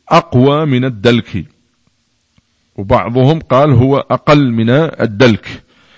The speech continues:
لكنهما مع-، يعني معنياهما يختلفان، الحك غير الدلك، غير الدلك.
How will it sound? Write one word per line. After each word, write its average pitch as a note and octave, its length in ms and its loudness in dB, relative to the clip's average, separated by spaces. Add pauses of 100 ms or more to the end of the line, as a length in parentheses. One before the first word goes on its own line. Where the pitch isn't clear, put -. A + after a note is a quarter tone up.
(280)
لكنهما C#3 840 0
مع-، A#2+ 240 -2
يعني G#2+ 360 -4
معنياهما B2+ 840 -2
يختلفان، G#2+ 680 -2 (440)
الحك G2+ 460 -4
غير B2+ 340 -2
الدلك، F2+ 360 -10 (200)
غير G#2+ 520 -6
الدلك. G2+ 460 -6